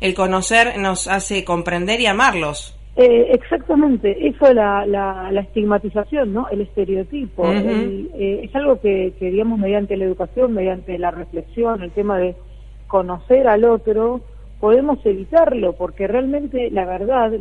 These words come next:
Speaker 2: tanto la, la islamofobia como la, la africafobia, ¿no?
Speaker 1: Sí,
Speaker 2: Que
Speaker 1: tal
Speaker 2: es tan,
Speaker 1: cual.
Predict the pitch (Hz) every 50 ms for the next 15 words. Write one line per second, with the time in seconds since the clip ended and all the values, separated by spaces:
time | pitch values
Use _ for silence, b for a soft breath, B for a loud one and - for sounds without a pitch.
0 | 180 - - 220 233 240 247 240 214 196 180 175 170 175 175 175 170 170 185 175
1 | 175 175 - - 233 240 247 240 220 190 - - 170 165 160 156 156 151 151 151
2 | 156 160 - 170 175 170 180 190 196 208 254 254 - 233 214 190 - 170 170 -
3 | - 233 220 190 180 170 160 160 160 185 208 247 254 220 202 180 160 156 - -
4 | 202 196 196 226 220 226 214 208 190